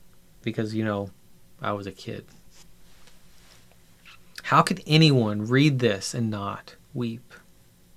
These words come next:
Yes, Chloe, you were just a kid. "The common practice of breast binding severely impacts the quality of breast skin," reported a group of plastic surgeons from Belgium.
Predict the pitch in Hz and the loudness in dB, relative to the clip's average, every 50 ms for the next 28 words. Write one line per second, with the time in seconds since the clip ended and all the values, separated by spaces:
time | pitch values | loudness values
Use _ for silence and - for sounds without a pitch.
0 | - - - - _ - - 123 123 113 104 - - - - - - 127 123 120 | -20 -20 -20 -20 _ -6 0 0 0 0 0 -4 -10 -14 -14 -6 0 2 2 2
1 | 117 110 104 101 101 - - - _ - 123 123 120 120 117 113 110 110 110 - | 2 0 -2 -6 -10 -12 -18 -20 _ -8 -2 0 2 2 2 2 2 0 -4 -8
2 | - - - - _ - 131 123 117 113 - 123 113 110 107 104 - - - - | -16 -20 -20 -20 _ -6 -6 -6 -4 0 0 2 2 2 0 -4 -8 -12 -14 -14
3 | - - - - - - - - 123 - - - - - 139 139 131 117 101 98 | -18 -20 -20 -20 -20 -20 -12 -10 -10 -10 -10 -12 -6 -4 -2 -2 -2 -4 -6 -8
4 | - - - - _ _ _ _ _ _ _ - - - _ _ - _ _ _ | -12 -16 -18 -20 _ _ _ _ _ _ _ -20 -20 -20 _ _ -20 _ _ _
5 | - - _ _ - - _ - - _ _ - - _ - _ - _ _ 131 | -20 -20 _ _ -20 -20 _ -20 -20 _ _ -20 -20 _ -20 _ -20 _ _ -2
6 | 131 - - - 139 143 151 160 160 165 151 151 - - 147 143 135 135 - - | -2 0 4 6 6 8 8 6 4 2 0 -2 2 4 6 6 6 4 0 -8
7 | - 117 104 - - - 113 110 - 127 127 127 - - - - 113 110 110 110 | -10 -10 -10 -8 -10 -10 -10 -2 2 4 4 4 4 0 -2 -2 -2 -2 -2 -6
8 | 104 104 107 110 - - 131 120 110 117 127 123 127 127 131 147 - - 123 123 | -6 -8 -8 -10 -8 -6 -4 -4 -2 0 2 2 4 4 2 0 -2 -2 -2 -2
9 | 120 - - 113 - - - 135 - - - 123 117 117 120 123 120 120 113 113 | 0 0 0 -2 -2 -4 -8 -8 -8 0 2 2 4 4 4 2 2 0 0 0
10 | 117 113 110 - - - - - - - - 151 151 135 101 90 92 107 - - | 0 0 0 0 -4 -6 -4 -4 -4 -2 -4 -6 -6 -6 -8 -8 -12 -14 -16 -20
11 | - _ - - - - - - 110 - - 127 120 117 113 110 110 107 113 110 | -20 _ -20 -20 -20 -20 -10 -10 -8 -4 2 2 4 4 2 0 0 0 -2 -2
12 | 110 107 - - 113 104 - - 135 - - 117 113 110 107 107 104 101 - - | -2 -6 -4 -4 -4 -4 -4 -10 -12 -6 -4 -2 -2 -2 -2 -4 -6 -8 -8 -8
13 | 104 104 107 104 104 104 110 98 98 104 | -6 -4 -4 -4 -6 -6 -8 -10 -12 -12